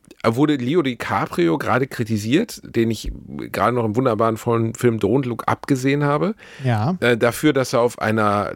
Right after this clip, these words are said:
Speaker 1: trotz Umwelt, weil er ja Umweltschützer ist und das auch immer so betont, auf einer dreihundert Meter Yacht Urlaub macht.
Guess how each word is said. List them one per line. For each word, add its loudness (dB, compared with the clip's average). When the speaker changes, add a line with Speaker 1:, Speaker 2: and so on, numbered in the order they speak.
Speaker 1:
trotz 0
Umwelt, 2
weil 4
er 2
ja 2
Umweltschützer 0
ist -2
und -4
das 0
auch -2
immer 2
so -2
betont, 0
auf -4
einer 2
dreihundert 0
Meter 0
Yacht -2
Urlaub 0
macht. -6